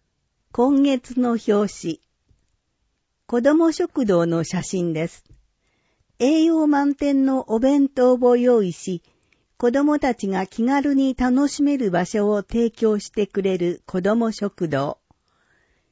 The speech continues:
これからも子どもの居場所が増えるといいですね。紙面には、食べる以上のメリットがある地域の交流の場、特集、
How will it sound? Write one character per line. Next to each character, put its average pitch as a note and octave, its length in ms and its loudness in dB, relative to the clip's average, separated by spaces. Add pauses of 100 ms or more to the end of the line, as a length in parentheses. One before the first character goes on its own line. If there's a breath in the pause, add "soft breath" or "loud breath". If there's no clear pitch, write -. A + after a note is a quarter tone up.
(200)
こ A#3+ 120 -4
れ C4+ 120 0
か C4+ 160 0
ら C4 160 2
も G#3 240 -2 (300 soft breath)
子 A3 160 0
ど B3+ 140 8
も C#4 140 2
の C4+ 200 2
居 A#3 100 -2
場 B3+ 160 2
所 C4+ 160 -4
が B3+ 160 0
増 B3+ 180 -2
え C4+ 120 2
る C4 140 0
と E3 220 0
い F#3 160 -2
い - 20 -4
で D#3 160 -2
す - 140 -10
ね。 F#3 240 -2 (1800)
紙 - 200 -6
面 C#4 260 0
に F3 140 -2
は、 F3 220 -2 (400 soft breath)
食 A#3 180 0
べ D4+ 160 2
る A#3 160 0
以 A#3 160 0
上 B3+ 280 0
の F3 180 -2
メ G#3 180 0
リ A3 160 -2
ッ - 20 -20 (120)
ト E3+ 120 -2
が D#3 220 -4
あ E3 60 -4
る D#3 300 -4
地 D4+ 220 0
域 E3+ 220 -4
の C3+ 220 -2
交 F#3 320 0
流 F#3+ 200 0
の E3+ 180 -2
場、 D#3 240 -4 (560)
特 G3 300 -2
集、 G#3 500 0